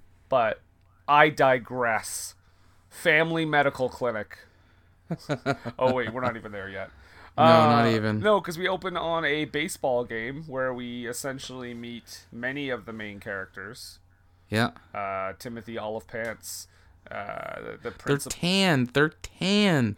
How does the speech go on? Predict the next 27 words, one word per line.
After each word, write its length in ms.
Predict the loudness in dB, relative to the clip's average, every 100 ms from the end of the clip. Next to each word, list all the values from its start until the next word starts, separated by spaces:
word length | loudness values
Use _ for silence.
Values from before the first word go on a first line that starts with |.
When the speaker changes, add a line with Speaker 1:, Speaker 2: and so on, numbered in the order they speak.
| -8
Speaker 1:
<laughs> 120 | -4 -2 -2 -8 -12 -14 -14 -8 -6
Well, 80 |
we 80 | -6
can't 280 | -2 -4 0
call 200 | 2 4
him 100 | 2
Tan 380 | 0 0 2 0
Pants. 680 | -4 -6 -4 -8 -10 -12 -14 -18 -20
Speaker 2:
<laughs> 140 | _
Timothy 520 | 2 2 0 0 2
Tan 360 | 2 4 6 4
Pants. 440 | 2 2 2 -2
Speaker 1:
Timothy 360 | -6 -6 -6 -8
Tan 320 | -4 -2 -2
Pants. 380 | -4 -6 -6 -12
T 160 | -12 -10
T 200 | -8 -8
P. 400 | -8 -6 -6 -8 -14 -20 -14
We 100 | -10
meet 240 | -8 -8 -10
T 160 | -10
T 200 | -8 -10
P, 340 | -10 -12 -12 -14 -20 _ _ _ -6
and, 480 | -4 -2 -6 -4
uh, 300 | -2 0 0 -6 -16 -20 _ -18
he, 300 | -12 -8 -4
um, 400 | -2 -2 -4 -10